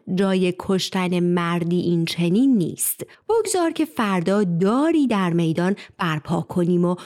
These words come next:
او را بر دار کرده تا نشانه ای باشد و مردم جهان بدانند که ما با سمک چه کردیم و با دیگران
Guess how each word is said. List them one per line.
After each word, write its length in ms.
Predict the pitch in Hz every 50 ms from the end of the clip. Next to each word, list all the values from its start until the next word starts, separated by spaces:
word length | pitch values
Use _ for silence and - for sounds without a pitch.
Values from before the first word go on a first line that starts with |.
| - - -
او 200 | - - 381 415
را 180 | 392 370 349 339
بر 300 | 339 339 208 185 180 170
دار 560 | 156 147 160 175 180 196 247 302 330 349 339
کرده 520 | 311 - - 240 254 254 240 247 247 240 240 - - - -
تا 220 | - 220 196 185
نشانه 760 | 180 180 185 185 185 180 175 170 - - 196 185 180 180 208 294
ای 200 | 381 415 392 -
باشد 360 | 285 277 277 254 - 277 269 262
و 100 | 262 247
مردم 680 | 226 196 180 175 165 165 165 160 143 170 160 170 165
جهان 540 | 160 - 180 160 156 165 214 233 240 208 196
بدانند 580 | 254 247 220 - 165 147 139 151 156 160 -
که 140 | - 180 170
ما 260 | 156 165 185 254 311
با 160 | - 254 226
سمک 560 | 196 - - - 160 151 151 160 185 233 - - - - - - _
چه 200 | - - 330 339
کردیم 540 | 330 - - 151 147 160 151 - 160 160 165
و 60 | 165
با 220 | 165 170 175 175 170
دیگران 800 | 151 151 165 180 175 160 165 180 175 170 180 233 277 339 349